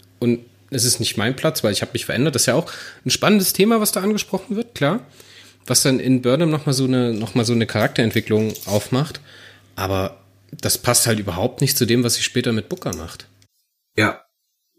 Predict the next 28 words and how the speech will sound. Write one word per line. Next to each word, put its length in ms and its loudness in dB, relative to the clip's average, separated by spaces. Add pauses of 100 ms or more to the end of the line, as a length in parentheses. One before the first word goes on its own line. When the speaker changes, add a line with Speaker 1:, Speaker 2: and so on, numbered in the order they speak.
Speaker 2:
Sie, 180 2
sie 80 4
macht 200 2
halt 140 4
wieder 200 4
so 80 0
einen 100 2
Alleingang, 680 0
äh, 240 2
keiner 340 2
weiß, 280 -2
was, 160 -6
was 160 -2
sie 80 -8
da 140 -4
tut 300 2
und 160 -2
so, 400 2
äh, 340 2 (880)
und, 380 2 (600)
ja. 340 -4 (580)
Speaker 1:
Aber 200 2
ich 120 -2
meine, 180 4
so 120 0
Speaker 2:
Dann, 120 2
Speaker 1:
dieser, 160 4
Speaker 2:
dann 300 0